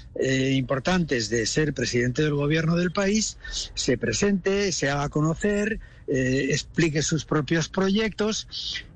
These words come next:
y, eh, entienda como razonable, eh,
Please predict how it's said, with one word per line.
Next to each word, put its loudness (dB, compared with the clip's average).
y, 4
eh, -4
entienda 0
como 0
razonable, 0
eh, 2